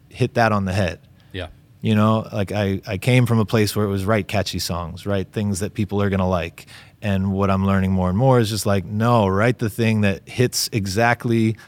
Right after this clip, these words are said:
Speaker 1: distilled version of whatever you're going through.
Speaker 2: Mm-hmm.
Speaker 1: And then that's gonna be the thing that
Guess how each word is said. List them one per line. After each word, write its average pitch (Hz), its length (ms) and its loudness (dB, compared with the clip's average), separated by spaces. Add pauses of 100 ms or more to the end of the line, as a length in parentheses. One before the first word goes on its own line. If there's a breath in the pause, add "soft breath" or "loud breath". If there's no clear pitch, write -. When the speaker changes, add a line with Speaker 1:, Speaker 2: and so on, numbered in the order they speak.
(160 loud breath)
Speaker 1:
distilled 113 640 2
version 107 420 0
of 98 240 -2
whatever 110 400 0
you're 101 140 2
going 101 320 4
through. 85 380 -4 (360 loud breath)
Speaker 2:
Mm-hmm. 95 240 -10
Speaker 1:
And 98 140 0
then 104 140 2
that's 107 220 2
gonna 101 180 0
be 95 100 0
the 95 100 0
thing 92 260 -2
that 90 120 -6